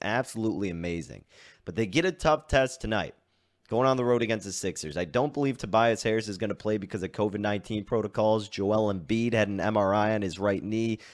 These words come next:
Nothing came up, was resting on Monday, but is gonna be good to go, I believe, tonight against the Bulls. And this line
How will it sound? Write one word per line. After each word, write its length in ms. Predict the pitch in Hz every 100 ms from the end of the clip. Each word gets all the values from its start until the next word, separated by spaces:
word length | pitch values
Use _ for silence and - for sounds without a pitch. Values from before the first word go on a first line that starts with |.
| - -
Nothing 340 | 101 107 107
came 320 | - 104 98
up, 300 | 113 117 -
was 240 | 90 80 95
resting 420 | 110 113 110 110
on 140 | 104
Monday, 460 | 104 110 110 117 107 _ _
but 100 | 110
is 140 | 90 80
gonna 160 | 107
be 160 | 92 98
good 260 | 78 110 -
to 120 | 95
go, 220 | 104 107
I 120 | 107
believe, 480 | 92 104 107 104 -
tonight 640 | - 90 92 107 131 147 - - - -
against 380 | 123 131 131 -
the 80 |
Bulls. 440 | 104 123 127 135 127
And 120 | 120
this 220 | 120 110 98
line 380 | 117 190 233